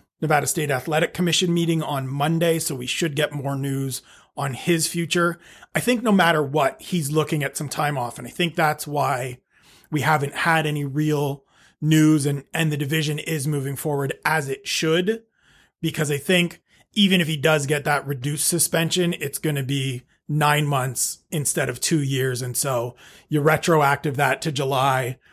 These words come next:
you're looking at, what's the quick math, middle of next year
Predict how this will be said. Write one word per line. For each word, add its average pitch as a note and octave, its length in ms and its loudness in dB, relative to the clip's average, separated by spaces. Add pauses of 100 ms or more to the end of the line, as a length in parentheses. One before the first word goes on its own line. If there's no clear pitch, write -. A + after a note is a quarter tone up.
(220)
you're C#3+ 240 0
looking C3+ 360 0
at, B2+ 360 0 (260)
what's - 220 -10
the - 80 -10
quick - 320 -8
math, B2 400 -8
middle D3+ 340 4
of C#3 60 0
next B2+ 340 -2
year A2+ 380 -6